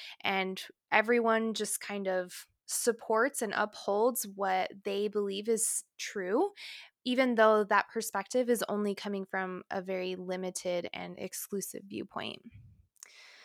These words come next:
Another risk might be that there's an emphasis on, quote, "correct" interpretations of scripture versus an imagination or a poetic or story lens to scripture and to history.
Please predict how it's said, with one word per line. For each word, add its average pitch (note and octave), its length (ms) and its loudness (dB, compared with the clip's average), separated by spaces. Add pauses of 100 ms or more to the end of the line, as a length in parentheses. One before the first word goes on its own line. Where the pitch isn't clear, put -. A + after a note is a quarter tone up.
(320)
Another A3 400 6
risk A#3+ 340 2
might A3 220 -2
be G#3+ 180 0
that F#3 200 2
there's A3 220 2
an G#3+ 220 0
emphasis A3 640 0
on, G3+ 240 0
quote, - 340 -2
"correct" - 920 2
interpretations G3 1160 -4
of G3+ 160 -4
scripture D4+ 640 0 (440)
versus A3 580 2
an G3+ 140 -2
imagination G#3 1040 0
or G3+ 340 2
a G3+ 80 -4
poetic A3+ 680 2
or G3 140 -4
story G#3+ 680 -2
lens F3+ 600 -2 (180)
to F#3+ 380 -4
scripture G3+ 640 -4
and F#3 400 -6
to F#3+ 260 -6
history. - 720 -6